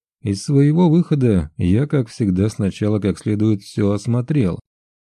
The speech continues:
и только потом позволил себе полностью покинуть его. При выходе я сразу же протёр стёкла перископа,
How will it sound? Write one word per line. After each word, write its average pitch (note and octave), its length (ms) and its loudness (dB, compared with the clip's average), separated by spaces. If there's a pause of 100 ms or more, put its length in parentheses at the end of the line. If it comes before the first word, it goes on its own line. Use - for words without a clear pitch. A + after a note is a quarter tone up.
(140)
и F#2 160 -2
только D#3 360 2
потом B2+ 460 0
позволил A2 540 0
себе F#2+ 380 0
полностью A#2+ 680 0
покинуть C3 560 -2
его. D#2+ 320 -4 (840)
При F2+ 220 0
выходе G#2 480 0
я F2 140 0
сразу C#3 360 0
же A2+ 160 0
протёр G#2 680 0
стёкла G2+ 560 -2
перископа, G2 840 -2